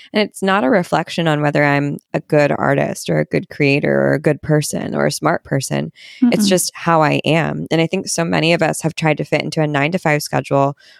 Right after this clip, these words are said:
Speaker 1: or a seven to three school day and not found that suitable or beneficial for our life, our process,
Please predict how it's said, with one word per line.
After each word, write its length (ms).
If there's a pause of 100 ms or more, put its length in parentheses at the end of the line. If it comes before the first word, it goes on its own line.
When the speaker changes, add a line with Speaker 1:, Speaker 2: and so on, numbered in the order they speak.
(140)
Speaker 1:
or 240
a 80
seven 340
to 60
three 220
school 360
day 380 (400)
and 500 (160)
not 300
found 240
that 200
suitable 720
or 220 (280)
beneficial 680
for 480
our 140
life, 260
our 100
process, 480